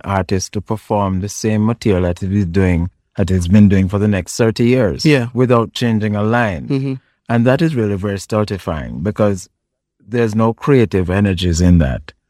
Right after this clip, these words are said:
Speaker 1: And the artist doesn't grow.
Speaker 2: That's right.
Speaker 1: You know? And, but it's, it's a difficult thing.
Speaker 2: Yeah.
Speaker 1: And, um, some artists are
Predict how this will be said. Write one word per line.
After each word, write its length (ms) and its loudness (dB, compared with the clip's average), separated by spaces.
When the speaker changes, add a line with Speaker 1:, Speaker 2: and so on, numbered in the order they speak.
Speaker 1:
And 200 0
the 180 0
artist 520 -2
doesn't 440 -4
grow. 360 -2
Speaker 2:
That's 240 -6
right. 240 -4
Speaker 1:
You 120 -2
know? 260 0
And, 320 0
but 220 -2
it's, 160 -8
it's 160 -6
a 80 0
difficult 460 -2
thing. 460 0
Speaker 2:
Yeah. 220 0
Speaker 1:
And, 220 0
um, 560 0
some 420 -2
artists 400 -6
are 180 -2